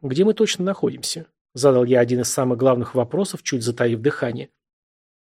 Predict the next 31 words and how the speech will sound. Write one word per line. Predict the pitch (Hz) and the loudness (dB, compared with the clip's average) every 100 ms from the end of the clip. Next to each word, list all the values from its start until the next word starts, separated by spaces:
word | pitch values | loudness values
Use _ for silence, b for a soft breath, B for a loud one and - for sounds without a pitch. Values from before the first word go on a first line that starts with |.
| _ - | _ 0
Урядник | 139 131 120 120 | 4 6 4 -4
чуть | - 123 | -6 -6
смутился | - 123 117 196 208 165 | -2 -4 -2 -2 -2 -2
и | |
непонимающе | 131 127 120 123 123 117 - | -2 -2 0 2 0 0 -4
проговорил. | 120 123 123 - - _ _ B B B | -4 2 0 0 -10 _ _ B B B
«Так | - - - | -4 -4 -6
в | 131 | 2
Вологодскую | 131 123 127 - 123 | 2 2 0 -2 -2
губернию, | 120 117 175 214 | 2 4 4 2
ваше | 208 185 | -2 -2
благородие?» | 190 185 190 180 185 _ _ _ _ _ _ _ _ _ - | -2 0 -2 -2 -8 _ _ _ _ _ _ _ _ _ 0
Я | 208 262 | 2 2
прикинул, | 220 214 175 151 139 | 0 0 0 2 0
где | 123 131 | 2 0
это | 135 | 0
находится, | 135 - 135 120 - | -2 0 2 2 -2
все-таки | - 147 - | -8 -6 -6
карты | 127 151 139 131 | -2 -2 0 0
Российской | 123 - 131 - 127 | -2 -2 -6 -4 -6
империи | 120 143 131 123 | -4 -2 0 0
изучал | 120 - 135 120 | -2 -4 -2 -2
достаточно | 127 - 131 - 139 | -2 -4 -6 -4 -4
тщательно, | - - 135 - 120 - b b b _ | -2 0 0 -2 -10 -12 b b b _
и | 165 | -2
тут | 285 208 | -2 0
же | 135 | 0
решил | 113 - 151 | 0 0 -2
уточнить. | 143 147 - 143 123 - _ _ _ _ _ _ _ _ _ _ _ _ | 0 -2 -2 -6 -14 -20 _ _ _ _ _ _ _ _ _ _ _ _
«Какой | 143 - 202 | -4 4 4
уезд?» | 208 180 127 - | 6 0 -2 -6